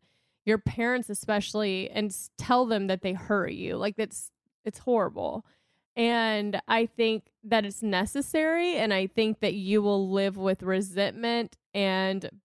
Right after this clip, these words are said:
bitterness that won't even affect them. And it's o-, it's only gonna affect you. Um, and every time you think about a wedding, you break down because not only do you think about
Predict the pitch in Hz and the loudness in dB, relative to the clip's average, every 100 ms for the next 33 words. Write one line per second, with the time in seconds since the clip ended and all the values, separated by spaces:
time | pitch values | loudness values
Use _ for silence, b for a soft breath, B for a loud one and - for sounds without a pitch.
0 | - 208 226 247 262 277 - - - 170 | 0 2 2 2 0 0 -4 -8 -2 0
1 | 208 254 320 262 226 180 - 220 220 - | 2 2 0 -4 -4 -6 -6 0 0 -2
2 | 190 180 160 175 196 185 - - 226 - | -4 0 0 0 0 -2 -8 -4 -2 -2
3 | - 226 262 262 226 185 175 175 180 - | -2 2 2 2 0 0 -2 -2 -2 -2
4 | 180 185 233 285 b b b b b 208 | 0 4 2 0 b b b b b 0
5 | 202 196 175 214 208 - 202 220 214 208 | 2 0 -4 -4 -2 -2 0 0 0 0
6 | 202 196 190 160 220 214 196 185 175 170 | 0 0 0 0 0 0 0 2 2 2
7 | 190 208 185 180 170 - 196 190 190 185 | 2 2 2 0 -4 -6 -2 2 2 2
8 | 175 165 202 196 190 202 190 185 - _ | 0 2 0 0 -2 -2 -2 -4 -14 _
9 | 214 214 185 247 240 208 214 202 190 175 | 0 2 4 2 0 -2 -2 -2 0 0
10 | - | 0